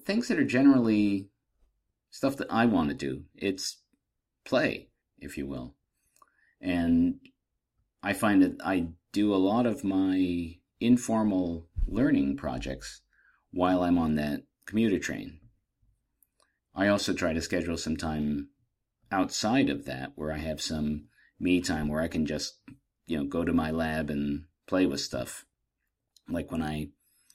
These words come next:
start experimenting with other Linux distributions or with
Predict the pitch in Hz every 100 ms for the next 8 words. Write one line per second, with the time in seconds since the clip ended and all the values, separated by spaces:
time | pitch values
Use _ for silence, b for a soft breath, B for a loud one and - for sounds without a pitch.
0 | _ - 104 90 82 - 92 87 82 82
1 | 78 80 95 82 78 78 78 90 101 95
2 | - - 78 - 76 73 78 73 73 80
3 | 78 73 73 76 76